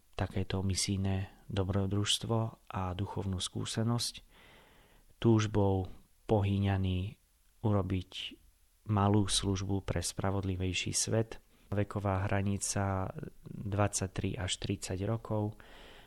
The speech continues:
potom schopnosť, e, zabezpečiť si prostriedky na vycestovanie, to zahŕňa cesta, pobyt v Indii, zdravotné poistenie, malé vreckové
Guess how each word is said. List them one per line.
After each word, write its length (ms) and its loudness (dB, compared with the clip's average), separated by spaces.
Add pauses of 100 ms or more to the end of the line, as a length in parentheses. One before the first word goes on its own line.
(200)
potom 560 2
schopnosť, 720 0
e, 40 0 (200)
zabezpečiť 720 0
si 160 -2 (160)
prostriedky 960 -4
na 100 0
vycestovanie, 840 0
to 80 -6
zahŕňa 720 0 (320)
cesta, 640 -2 (400)
pobyt 320 0
v 160 0
Indii, 260 -2 (140)
zdravotné 560 0
poistenie, 880 -4
malé 320 -2
vreckové 720 -2